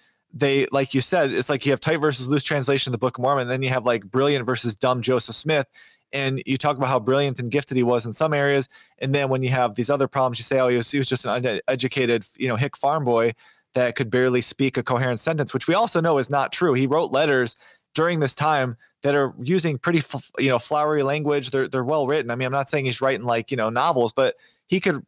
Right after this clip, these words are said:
dictate a letter that read very well. And we have proof of that outside of the Book of Mormon and Doctrine and Covenants. So it's just, it's a false equation.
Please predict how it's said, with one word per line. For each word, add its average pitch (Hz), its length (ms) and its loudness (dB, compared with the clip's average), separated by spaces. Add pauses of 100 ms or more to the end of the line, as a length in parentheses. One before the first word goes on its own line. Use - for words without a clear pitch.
dictate 180 320 0
a 139 60 2
letter 131 460 2 (500)
that 143 260 0
read 131 360 -2
very 160 320 0
well. 139 520 0 (340)
And 131 500 -2
we 139 180 0
have 143 340 0
proof 175 220 0
of 147 60 0
that 131 240 4
outside 151 400 2
of 123 240 -2
the 127 80 -4
Book 135 200 0
of 131 60 -4
Mormon 131 200 0
and 113 80 -4
Doctrine 127 280 0
and 113 60 -8
Covenants. 139 280 0
So 151 80 2
it's - 200 2
just, - 160 -2
it's - 160 -2
a 135 40 -2
false 165 360 0
equation. 135 580 0